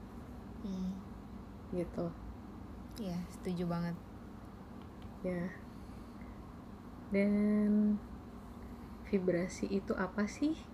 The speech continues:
Speaker 2: <laughs> Vibrasi itu apa sih? Eh, Sasa pernah denger ini nggak? Hmm, God particle.
Speaker 1: Nggak, nggak pernah.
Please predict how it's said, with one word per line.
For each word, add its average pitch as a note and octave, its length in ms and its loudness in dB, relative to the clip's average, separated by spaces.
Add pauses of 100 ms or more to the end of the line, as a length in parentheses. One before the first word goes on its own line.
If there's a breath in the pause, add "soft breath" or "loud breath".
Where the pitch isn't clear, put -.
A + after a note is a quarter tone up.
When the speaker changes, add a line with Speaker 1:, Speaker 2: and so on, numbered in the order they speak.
(840)
Speaker 2:
<laughs> - 1600 -6
Vibrasi G3+ 480 12
itu A#3+ 100 2
apa A#3 240 4
sih? A#3 220 6 (560 loud breath)
Eh, G#3+ 280 12
Sasa A#3+ 280 10
pernah A#3 320 12
denger G3 260 12
ini G#3 260 12
nggak? E3 200 6 (500)
Hmm, F#3+ 720 6 (2750 loud breath)
God F3 300 8
particle. F#3 520 4 (1700)
Speaker 1:
Nggak, F#3 400 0
nggak F#3 160 2
pernah. F3 280 0